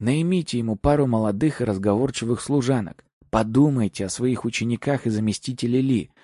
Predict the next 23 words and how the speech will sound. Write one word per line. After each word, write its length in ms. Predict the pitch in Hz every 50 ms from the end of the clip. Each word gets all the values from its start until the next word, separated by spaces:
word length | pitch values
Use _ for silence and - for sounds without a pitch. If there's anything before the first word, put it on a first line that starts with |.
| _ _ _ _ _
Сможете 600 | - - - 170 202 196 151 135 127 - - 98
им 400 | - _ - 151 160 143 110 87
всем 360 | - - - 151 151 156 139
раздать 440 | 123 117 101 107 107 113 92 - _
пилюли 380 | - 127 139 143 139 120 104 87
для 180 | 90 98 107
быстрого 420 | 120 120 110 - - - 95 87 90
накопления 680 | 90 92 - - 117 - 120 117 110 101 98 101 107
ци 340 | - - - - 92 - - _ - - - - - - _
или 220 | - 127 151 180 185
по 160 | - 127 104
триста 360 | - 120 135 151 - - 117
золотых 460 | 98 95 92 85 85 - - 117 -
монет, 400 | - 95 87 85 87 104 131 139
чтобы 320 | 127 - - 117 110 113 113
они 200 | 113 113 117 113
сами 340 | - - 120 117 117 117 104
купили 400 | - - - - 120 113 107 101
себе 340 | - - 98 101 104 104
перед 280 | 104 - 98 95 90 -
поездкой 500 | - 98 98 101 104 95 - - - 95
всё 200 | - - - 104
необходимое? 800 | 101 95 95 - - - 101 98 98 98 98 95 92 90 85 -